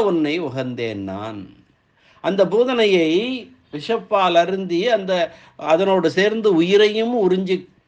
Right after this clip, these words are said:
கொன்று விட்டான் பூதனையை. அப்படி கொன்றுவிட்டு நண்பர்களின் பகையை ஒழிய பெற்றோம், நண்பர்களின் பகையை அழித்து விட்டேன் என்று சொல்லி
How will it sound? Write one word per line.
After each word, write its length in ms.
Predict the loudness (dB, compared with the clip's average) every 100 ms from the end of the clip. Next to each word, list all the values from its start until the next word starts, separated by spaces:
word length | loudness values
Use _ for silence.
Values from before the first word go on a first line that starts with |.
| -4
கொன்று 280 | -4 -2 -2
விட்டான் 480 | -2 0 0 0 -2
பூதனையை. 600 | -2 0 0 0 0 0 2 0 -2 -10 _ _ _ _ -6
அப்படி 320 | -2 2 0
கொன்றுவிட்டு 760 | 0 -2 0 0 0 0 0 0 2 2 0 -4 _ _
நண்பர்களின் 800 | -2 0 0 2 2 2 -2 -4 -4
பகையை 420 | -2 0 0 0 -2 _ _ _ _ _ _ _ -6
ஒழிய 320 | -2 0 0 0
பெற்றோம், 500 | -2 -6 -2 0 0 -2
நண்பர்களின் 680 | -6 -6 -4 -2 -2 -2 -4
பகையை 340 | -4 -4 -2 -2
அழித்து 380 | 0 -2 -2 -4
விட்டேன் 460 | -4 -2 0 0 0
என்று 280 | -4 -4 -6
சொல்லி 460 | -6 -4 -4 -4